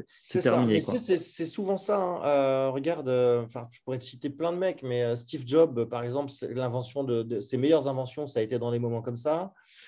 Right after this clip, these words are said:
Speaker 1: Ouais.
Speaker 2: Euh, comment dirais-je, moi, par exemple, euh, l'alcool, c'était mon corps, euh, qui me rattrapait, où j'avais souvent, euh, tu vois, mal au ventre, euh,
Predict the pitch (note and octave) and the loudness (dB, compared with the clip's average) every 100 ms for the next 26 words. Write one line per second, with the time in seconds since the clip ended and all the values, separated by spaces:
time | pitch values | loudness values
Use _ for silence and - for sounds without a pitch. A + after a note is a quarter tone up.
0 | - A2+ A2+ - A#2+ A#2 A2+ A2+ A2+ A2+ | -4 -2 -2 0 4 4 4 2 4 4
1 | A2 A2 B2+ B2 A#2 B2 C3 A#2+ C3+ C#3+ | 2 0 -2 -2 0 0 0 2 2 2
2 | A#2+ B2 C#3 B2 A2+ A2 A#2 A#2 C#3 C3+ | 0 0 -2 0 2 2 0 0 0 0
3 | B2 A2+ A2 G#2+ C3 C3 A#2 G2+ A#2 A2+ | -4 -8 -6 -4 0 4 4 2 -2 -6
4 | G#2 - G#2+ B2+ C3 C3 A2+ G#2 A2 A2 | -6 -6 -4 0 2 2 0 0 0 -2
5 | - A#2+ C3 C3+ B2 G#2 A2+ C3 A#2 B2+ | -6 -2 0 2 0 -2 -2 0 2 0
6 | A#2+ B2+ C3+ C3+ C3 G#2 G#2 | 0 0 0 -2 -2 -2 0